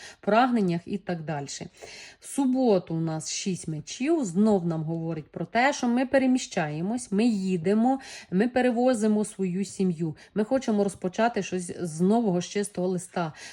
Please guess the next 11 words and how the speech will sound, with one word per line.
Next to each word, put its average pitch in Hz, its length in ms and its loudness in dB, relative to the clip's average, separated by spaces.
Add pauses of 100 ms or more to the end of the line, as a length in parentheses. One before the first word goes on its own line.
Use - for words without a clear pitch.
(100)
Тут 285 300 -6
у - 20 0
нас 170 160 0
була 185 280 0
конфліктна 240 720 0
якась 185 440 -2
ситуація, 240 880 0
ми 185 180 0
з - 80 -8
кимось, 185 440 -2
можливо, 170 460 -2